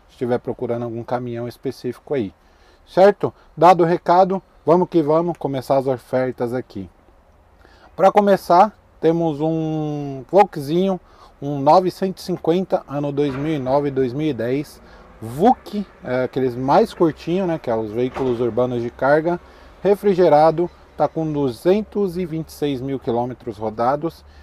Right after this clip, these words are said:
e ele tá pedindo aí cento e cinquenta e cinco mil por esse caminhãozinho aí. E temos também um Axor vinte quarenta e quatro cavalo bruto, hein, turma? <laughs> Ano dois mil e nove,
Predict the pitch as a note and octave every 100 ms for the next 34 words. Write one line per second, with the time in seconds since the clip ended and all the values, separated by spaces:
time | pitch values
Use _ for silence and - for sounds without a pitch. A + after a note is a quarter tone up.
0 | - E3 E3+ F3 F3+ F#3 D#3 F3+ E3+ D#3+
1 | E3+ - - - - G3+ - G3 G3 F#3
2 | F#3 F#3+ F#3 F3+ D#3+ F3 E3+ D#3+ D#3 -
3 | D#3 D#3 D#3+ B2+ C3+ D3+ C#3 G2 _ _
4 | _ _ _ _ - F3 G#3 G#3+ G#3 G3
5 | E3 E3 G3 F3 D#3 C#3+ E3 - - C3
6 | A2 D3 A3+ - - F3+ E3 F3+ D#3 -
7 | - C3+ E3+ - F3+ E3 _ _ _ _
8 | _ - B2 B2+ A#2+ B2+ C#3+ D#3+ D#3+ _
9 | _ - C#3 F3+ D#3+ - D#3+ F3+ - A#2+
10 | A2+ - _ - D3+ B2+ - - - D3
11 | E3+ D#3+ D#3+ D3+ E3+ D#3 C#3 D#3+ E3 E3+